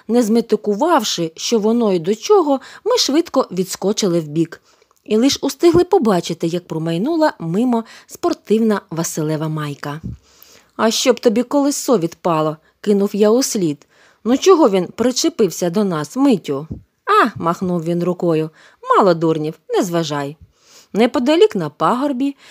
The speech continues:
відніла якась безформна купа. Ми кинулись уперед. "Та це ж курінь був", перший здогадався Митько. "А сіна скільки",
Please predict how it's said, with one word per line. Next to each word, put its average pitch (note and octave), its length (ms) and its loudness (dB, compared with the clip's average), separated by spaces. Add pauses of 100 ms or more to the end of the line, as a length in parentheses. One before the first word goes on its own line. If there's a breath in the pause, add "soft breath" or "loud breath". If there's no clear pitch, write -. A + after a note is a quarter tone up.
(140 loud breath)
відніла A#3+ 480 2
якась G3+ 560 -2
безформна F3+ 840 -4
купа. D3+ 440 -8 (320)
Ми G3+ 220 2
кинулись G3 720 0
уперед. E3 580 -4 (640 soft breath)
"Та D#4+ 120 2
це G#4 160 4
ж - 180 0
курінь G3 400 4
був", D#3 280 -4 (360 soft breath)
перший G#3+ 480 -2 (160 soft breath)
здогадався G#3+ 720 0
Митько. D#3+ 480 -6 (340)
"А D#3+ 100 -8
сіна F#4 460 2
скільки", D#4+ 640 0